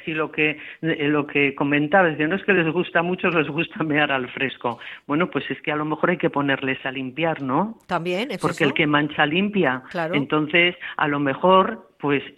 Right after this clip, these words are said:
Speaker 1: cincuenta horas de servicio a la comunidad, pero limpiando contenedores, ¿eh?
Speaker 2: Mm.
Speaker 1: Para que, para que ellos también huelan lo que, lo que han hecho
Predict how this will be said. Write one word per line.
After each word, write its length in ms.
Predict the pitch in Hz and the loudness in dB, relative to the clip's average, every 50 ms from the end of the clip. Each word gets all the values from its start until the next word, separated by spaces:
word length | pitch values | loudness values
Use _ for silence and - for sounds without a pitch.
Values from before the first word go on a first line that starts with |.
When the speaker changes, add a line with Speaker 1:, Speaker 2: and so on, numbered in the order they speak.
| - - | -10 -6
Speaker 1:
cincuenta 520 | - 139 131 123 160 170 170 165 165 170 170 | -4 -4 -2 0 0 0 2 2 2 4 4
horas 280 | 175 165 156 143 - - | 4 4 0 -2 -4 -8
de 120 | 131 - | -8 -4
servicio 460 | - 135 127 127 151 160 156 165 165 | -4 -4 -4 -2 -4 -4 0 0 2
a 40 | 170 | 2
la 100 | 160 160 | 2 2
comunidad, 580 | 160 165 160 160 165 165 165 165 156 185 196 190 - - - - _ - | 0 0 0 0 0 0 0 2 2 2 2 0 -4 -16 -16 -10 _ 0
pero 240 | 170 175 165 196 | 2 2 2 2
limpiando 580 | 185 175 151 143 139 147 156 160 156 151 151 - | 0 0 0 -2 -2 0 0 0 0 0 -2 -2
contenedores, 840 | - 147 143 143 147 143 135 139 135 127 135 131 120 123 120 120 - - - - - _ - | -2 -2 -2 -2 -2 -2 -2 -2 -2 -2 -2 -4 -4 -6 -8 -10 -12 -18 -20 -20 -20 _ -4
¿eh? 180 | 135 143 170 175 | -2 0 0 0
Speaker 2:
Mm. 200 | 151 - - - | -2 -6 -12 -6
Speaker 1:
Para 220 | - 143 143 139 | -4 -4 -4 -4
que, 300 | - 143 135 131 123 - - - - _ - | -4 -4 -4 -4 -6 -8 -14 -20 -20 _ -8
para 220 | 147 139 131 131 - | -4 -2 -2 -2 -2
que 200 | - 147 143 - - | -2 -4 -4 -2 -2
ellos 280 | 170 165 190 190 190 | -2 0 0 0 0
también 380 | - 160 151 147 160 165 160 - - | 0 0 0 0 -2 -2 -4 -4 -2
huelan 600 | 165 165 175 190 202 202 175 151 143 143 139 139 | 2 4 4 4 4 4 4 2 2 0 0 -2
lo 160 | 143 139 143 | -2 -2 -2
que, 320 | - 147 143 143 139 135 - | 0 2 2 2 0 -2 -4
lo 220 | 147 143 143 143 | -4 -4 -4 -4
que 140 | - 147 139 | -4 -2 -2
han 160 | 131 135 131 | 0 0 -2
hecho 360 | 131 127 - - - 127 123 | -4 -4 -8 -10 -12 -12 -12